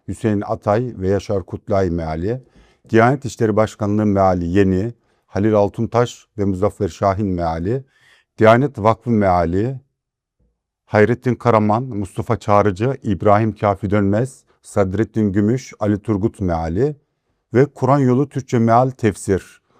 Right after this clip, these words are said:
Hayrettin Karaman, Mustafa Çağrıcı, İbrahim Kafi Dönmez,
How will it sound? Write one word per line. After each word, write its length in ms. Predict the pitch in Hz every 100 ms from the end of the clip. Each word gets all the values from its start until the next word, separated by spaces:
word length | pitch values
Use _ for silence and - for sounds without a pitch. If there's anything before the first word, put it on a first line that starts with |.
| _
Hayrettin 420 | 101 98 113 120
Karaman, 480 | - 117 113 98 120
Mustafa 560 | 135 107 92 - -
Çağrıcı, 580 | 104 110 104 98 98 135 135 _ -
İbrahim 440 | 98 92 110 113
Kafi 360 | - 107 104 95
Dönmez, 480 | 104 104 131 -